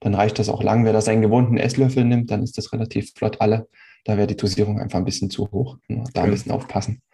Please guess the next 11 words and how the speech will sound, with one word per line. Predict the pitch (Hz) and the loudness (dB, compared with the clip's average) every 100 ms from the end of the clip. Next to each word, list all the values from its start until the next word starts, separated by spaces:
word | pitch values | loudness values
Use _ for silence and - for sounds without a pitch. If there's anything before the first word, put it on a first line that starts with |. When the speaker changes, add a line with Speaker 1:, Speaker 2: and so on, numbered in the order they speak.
| - - _ | -20 -20 _
Speaker 2:
Ja, | - - - 82 - _ - | -8 -8 -8 -10 -10 _ -12
genau. | 117 104 107 117 151 196 - _ - - - - _ _ - | -6 -4 -4 -2 0 -2 -4 _ -20 -20 -20 -20 _ _ -6
Möchtest | 135 156 180 | 0 0 2
du | |
noch | 165 | 2
einen | 156 | 2
Abschluss | - - 185 - | -2 0 -2 2
sagen | 127 104 98 - _ _ _ _ _ | 2 2 -2 -12 _ _ _ _ _
an | 135 117 113 | -6 -2 0
den | 110 | 2
Hörer, | 113 107 104 | 2 2 -2